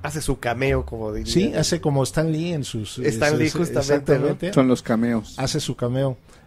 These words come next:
Speaker 2: don Pedro Durdimaras. Y, pues, bueno, esta fue una, esta fue la canción que, que, que le compusieron a Pedro Infante para nosotros los pobres, ustedes los ricos.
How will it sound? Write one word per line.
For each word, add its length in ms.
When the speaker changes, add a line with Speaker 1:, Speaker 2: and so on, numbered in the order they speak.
Speaker 2:
don 180
Pedro 260
Durdimaras. 500
Y, 60
pues, 200
bueno, 200
esta 180
fue 180
una, 420
esta 240
fue 120
la 100
canción 320
que, 420
que, 580
que 200
le 220
compusieron 680
a 60
Pedro 240
Infante 420
para 380
nosotros 480
los 140
pobres, 380
ustedes 280
los 180
ricos. 480